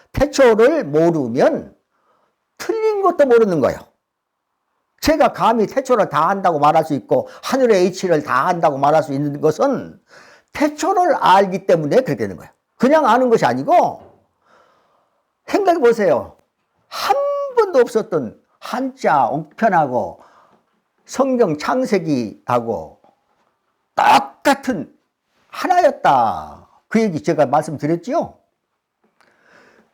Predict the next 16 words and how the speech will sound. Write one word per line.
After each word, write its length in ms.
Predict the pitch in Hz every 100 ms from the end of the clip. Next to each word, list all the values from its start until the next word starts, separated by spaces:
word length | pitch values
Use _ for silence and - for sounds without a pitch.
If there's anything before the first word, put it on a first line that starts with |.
| _
그렇게 680 | - - 254 370 403 -
엄청난 1080 | 359 208 254 - - 349 302 240 156 107 120
것을 280 | 147 151 170
발견하고 1000 | - 151 156 135 131 127 175 98 73 _ _ _ _ _ _
제가 240 | - 208 170
무엇을 480 | 120 185 311 311 392
했겠어요? 540 | 381 302 311 262 - _ _ -
반백 420 | 170 262 320 320
년 260 | 311 294
동안을 380 | 233 190 127 147
무엇을 400 | 131 170 302 311
했겠어요? 440 | 381 226 - 110 - _ _ _ _ _ _ _ 185
연구의 800 | 262 370 392 381 370 277 202 196
연구를 540 | 220 170 143 123 113
거듭하면서 760 | - 240 320 214 208 165 139 135
하나님한테 960 | 175 160 131 117 - 113 139 160 175